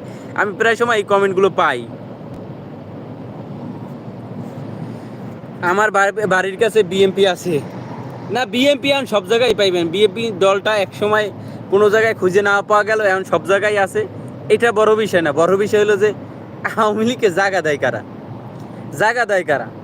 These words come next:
এইটাই হলো বড় বিষয়। শোনেন, একটা কথা বলি,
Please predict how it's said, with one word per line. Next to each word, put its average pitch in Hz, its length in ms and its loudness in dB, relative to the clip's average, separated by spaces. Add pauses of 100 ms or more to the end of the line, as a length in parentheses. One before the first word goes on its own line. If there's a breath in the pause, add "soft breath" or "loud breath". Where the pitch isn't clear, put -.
(120)
এইটাই 202 220 4
হলো 190 160 6
বড় 151 220 4
বিষয়। 127 300 -4 (1160)
শোনেন, 180 320 4 (200)
একটা 165 240 -2
কথা 170 240 4
বলি, 139 240 -4